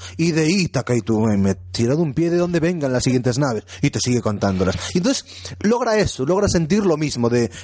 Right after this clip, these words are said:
que te abrumas por la cantidad. Y en ese sentido está bien. Lo que decimos, históricamente iban a reclutar, ni de broma, no puedes movilizar tanta, esto es un, estamos hablando de mogollón de gente lo que se está reclutando ahí.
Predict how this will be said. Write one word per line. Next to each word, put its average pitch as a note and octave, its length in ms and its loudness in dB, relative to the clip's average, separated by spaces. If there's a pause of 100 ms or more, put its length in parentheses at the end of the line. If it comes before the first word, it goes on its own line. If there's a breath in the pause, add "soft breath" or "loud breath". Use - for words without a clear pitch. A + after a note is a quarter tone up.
que C#3 100 2
te C#3 80 2
abrumas C3 420 0
por B2+ 180 0
la C3 120 2
cantidad. A#2+ 440 2 (280 loud breath)
Y E3 100 2
en F#3 60 4
ese A3 160 2
sentido A3 520 0 (140)
está D#3+ 200 0
bien. G#2 360 -2 (360 loud breath)
Lo C3 140 2
que A#2+ 100 0
decimos, G#2+ 340 2
históricamente G3 920 0 (300 loud breath)
iban F3+ 280 2
a F#3+ 80 2
reclutar, F3 500 0 (180)
ni F#2+ 180 -4
de E2 100 -2
broma, F2 300 0
no G2+ 140 0
puedes G2+ 280 0
movilizar F#2 520 2
tanta, - 680 -2 (220)
esto - 280 -2
es G2 140 0
un, F#2+ 140 2
estamos - 380 -2
hablando G#2+ 280 2
de A#2+ 80 2
mogollón G#2+ 560 0
de F#2+ 80 -6
gente F#2 420 -2
lo D#2+ 120 -4
que F#2 100 -8
se F2 80 -10
está F2+ 160 0
reclutando E2+ 520 0
ahí. F#2 200 0